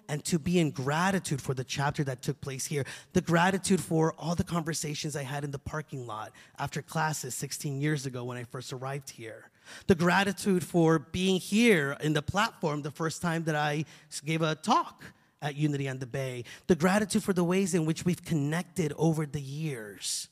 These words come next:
To really allow this honoring of the ending. 'Cause that's what it really is. We have an opportunity to honor every ending that is happening in our lives, the big ones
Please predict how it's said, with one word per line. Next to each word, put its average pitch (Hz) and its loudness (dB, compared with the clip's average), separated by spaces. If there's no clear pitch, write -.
To 196 4
really 214 4
allow 156 0
this 139 -6
honoring 107 -2
of 123 -4
the 120 -8
ending. 107 -12
'Cause - -2
that's 202 0
what - -8
it 160 2
really 151 0
is. 110 -4
We 170 2
have 180 4
an 165 4
opportunity 156 0
to 143 -4
honor 165 0
every 165 -2
ending 117 -2
that 135 -4
is 131 -8
happening 135 -4
in 123 -6
our 113 -6
lives, 117 -6
the 143 -8
big 175 0
ones 135 -6